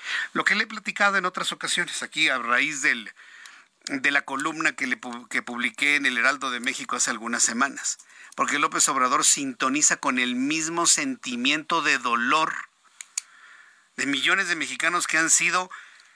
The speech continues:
discriminados, que han sido maltratados, que han sido hechos menos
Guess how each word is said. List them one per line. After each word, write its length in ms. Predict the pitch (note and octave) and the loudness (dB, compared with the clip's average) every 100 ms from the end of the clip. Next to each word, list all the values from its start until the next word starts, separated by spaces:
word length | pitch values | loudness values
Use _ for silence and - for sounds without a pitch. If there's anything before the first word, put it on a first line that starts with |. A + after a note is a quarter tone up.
| _ _ | _ _
discriminados, 1300 | - D#3+ - - D3+ D3 C3+ C3 D3 D#3+ C3 - - | -2 0 0 0 -2 0 -2 2 4 2 -4 -12 -10
que 100 | - | -6
han 100 | C#3+ | -4
sido 240 | F3+ F3+ | -2 -2
maltratados, 1080 | F#3 E3+ D3+ - C3 A2 - C3+ D#3+ D3 A#2+ | 0 0 0 -2 -2 0 2 4 4 0 -6
que 120 | - | -4
han 100 | D3+ | -2
sido 340 | D#3+ F#3+ F#3+ F#3+ | 0 -2 -4 -4
hechos 380 | E3+ E3+ G3 F3 | -2 0 0 0
menos 760 | D#3 D3+ D#3+ G3 B2 - - | 0 2 0 0 -8 -10 -12